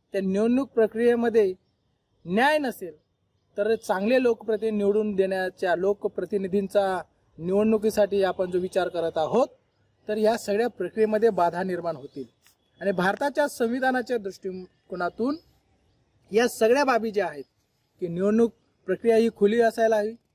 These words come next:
निवडणूक प्रक्रिया ही न्याय देणारी असणारी, विश्वास मतदार आणि मतदाता यांच्या मनामध्ये निर्माण व्हावा, म्हणून भारतीय संविधानाने ही प्रक्रिया अतिशय चांगल्या पद्धतीने करून घेण्यासाठी,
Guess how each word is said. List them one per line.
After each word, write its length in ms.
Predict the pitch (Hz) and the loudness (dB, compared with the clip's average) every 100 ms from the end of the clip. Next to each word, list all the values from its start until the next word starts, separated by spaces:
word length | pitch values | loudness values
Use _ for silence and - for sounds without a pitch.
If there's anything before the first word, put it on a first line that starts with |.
| _ _ _ _ _ _ - | _ _ _ _ _ _ -12
निवडणूक 340 | 180 208 226 220 | -2 2 2 2
प्रक्रिया 380 | 214 208 226 | 0 2 2
ही 320 | 220 196 233 233 _ _ | 2 0 -6 -8 _ _
न्याय 300 | 160 185 220 | -12 -4 0
देणारी 380 | 233 240 240 240 | 4 4 4 2
असणारी, 400 | 220 233 220 240 - _ _ 175 | 0 0 -2 -2 -14 _ _ -10
विश्वास 540 | 190 - 269 269 - _ _ _ _ | -8 0 2 2 -2 _ _ _ _
मतदार 600 | 180 185 196 202 202 226 180 _ _ _ _ | -10 -4 0 0 2 0 -2 _ _ _ _
आणि 160 | - 190 | -14 -8
मतदाता 540 | 202 208 226 220 196 | -2 0 0 0 -2
यांच्या 300 | 185 190 208 | -4 -4 -2
मनामध्ये 400 | 214 202 247 262 | -2 0 0 2
निर्माण 320 | 269 254 233 220 | 2 2 2 0
व्हावा, 300 | 196 160 139 _ _ _ - | 0 0 -4 _ _ _ -6
म्हणून 240 | 190 240 | 0 2
भारतीय 460 | 202 190 - 277 269 | 0 -2 -6 -4 -4
संविधानाने 640 | - 226 233 214 214 240 | -2 0 2 2 2 -2
ही 200 | 226 226 | -4 -4
प्रक्रिया 480 | 254 208 196 226 233 - | -6 -6 -2 -2 -2 -6
अतिशय 500 | 190 226 226 302 320 | -10 -6 -4 0 0
चांगल्या 340 | 285 262 254 | 0 -6 -6
पद्धतीने 800 | 240 220 214 214 190 196 254 294 _ _ _ - | -6 -4 -4 -6 -10 -8 -6 -8 _ _ _ 0
करून 300 | 220 320 311 | 2 2 4
घेण्यासाठी, 640 | 254 240 220 185 165 139 | 4 4 2 -2 -8 -12